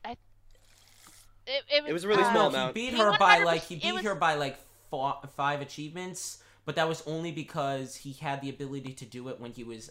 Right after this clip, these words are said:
Speaker 3: on the immersion thing.
Speaker 2: Motherfucker.
Speaker 1: Yeah. Yeah, 'cause while he was do-, while they were filming Immersion, he was standing on a chair playing. <laughs> I, I saw the picture. It's Bernie standing on a chair and I think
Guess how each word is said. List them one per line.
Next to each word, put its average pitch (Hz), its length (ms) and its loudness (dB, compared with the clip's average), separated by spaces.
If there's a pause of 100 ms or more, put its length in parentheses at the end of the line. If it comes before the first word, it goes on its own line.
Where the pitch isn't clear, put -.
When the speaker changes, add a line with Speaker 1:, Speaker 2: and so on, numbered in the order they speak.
Speaker 3:
on 120 300 -10
the 110 280 -14
immersion 120 600 -12 (100)
thing. 156 300 -10 (260)
Speaker 2:
Motherfucker. 120 460 -4 (320)
Speaker 1:
Yeah. 214 320 2 (680)
Yeah, 233 200 2
'cause - 180 -8
while 285 160 4
he 339 140 -4
was 349 140 -10 (540)
do-, 277 220 -12
while 254 160 0
they 285 80 -2
were 285 120 -10
filming 277 280 -8
Immersion, 240 440 -6
he 247 140 -12
was 247 120 -14
standing 240 340 0
on 220 140 -4
a 208 40 -12
chair 208 220 -6
playing. 196 540 -10
<laughs> - 40 -20 (1300)
I, 285 260 0
I 330 100 10 (140)
saw 370 340 4
the 311 80 0
picture. 262 600 -2
It's 220 200 -6
Bernie 294 320 -4
standing 254 360 -8
on 240 100 -8
a 233 60 -18
chair 226 400 -4 (400)
and 226 140 -2
I 254 60 -2
think 285 200 -14